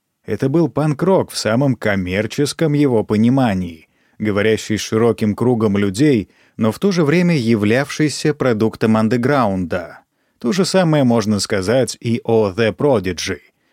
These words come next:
которые способны взять самую малопонятную отсылку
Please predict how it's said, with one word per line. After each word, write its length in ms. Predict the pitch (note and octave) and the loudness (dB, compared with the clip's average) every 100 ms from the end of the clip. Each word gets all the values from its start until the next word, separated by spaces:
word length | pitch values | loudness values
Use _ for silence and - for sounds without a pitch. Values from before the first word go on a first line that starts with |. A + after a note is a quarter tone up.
| _ | _
которые 400 | - G#2 A2+ G#2 | -6 0 2 2
способны 540 | - A2 G2+ G2+ G2 | 0 -2 0 -2 -2
взять 260 | F#2+ A2 G2 | -2 -2 -2
самую 400 | - G#2+ G2+ G2 | -2 0 0 0
малопонятную 960 | G2+ G#2 G2 F#2 A2 G#2+ F#2+ G2+ F#2 G2 | 0 0 0 -2 0 0 0 -2 -2 -2
отсылку 540 | - G#3 - F#3 C#3+ | -2 -2 0 0 -2